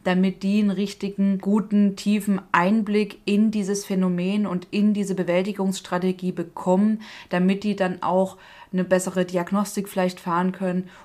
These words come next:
oder auch dann besser in der Therapie und Behandlung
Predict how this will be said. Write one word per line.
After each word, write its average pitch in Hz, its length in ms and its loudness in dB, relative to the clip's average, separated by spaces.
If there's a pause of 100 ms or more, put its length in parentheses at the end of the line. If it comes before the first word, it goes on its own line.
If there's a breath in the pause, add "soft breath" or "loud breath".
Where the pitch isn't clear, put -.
(100)
oder 190 540 2
auch 180 180 0
dann 180 280 -2
besser 180 440 -2
in 180 340 -2
der 170 300 -2
Therapie 185 560 0
und 180 180 -2
Behandlung 180 600 0